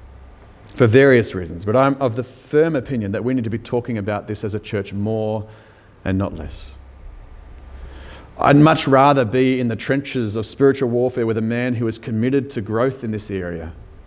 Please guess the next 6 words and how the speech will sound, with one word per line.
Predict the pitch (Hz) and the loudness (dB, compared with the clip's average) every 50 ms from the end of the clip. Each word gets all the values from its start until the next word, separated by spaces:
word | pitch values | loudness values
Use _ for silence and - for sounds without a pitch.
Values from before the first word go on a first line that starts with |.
| - _ - - - - - - - - - - | -20 _ -20 -20 -20 -20 -20 -18 -16 -16 -14 -4
committed | - 135 120 127 147 151 156 147 - | 0 4 6 6 6 6 6 4 2
to | - 135 | -2 -4
accountability, | 117 - 123 110 107 101 95 95 92 87 87 85 85 82 - - - - - - - - - - - - | -4 -4 -6 -6 -4 -4 -4 -6 -6 -6 -8 -8 -10 -10 -12 -14 -16 -18 -18 -18 -18 -18 -18 -16 -2 2
committed | - 147 143 156 175 180 170 135 110 - - | 4 6 6 8 8 8 6 4 2 0 -4
to | - 131 | -6 -6
purity, | - - - 139 143 139 139 120 92 87 104 90 | -6 -4 -2 0 2 2 2 0 -2 -6 -10 -14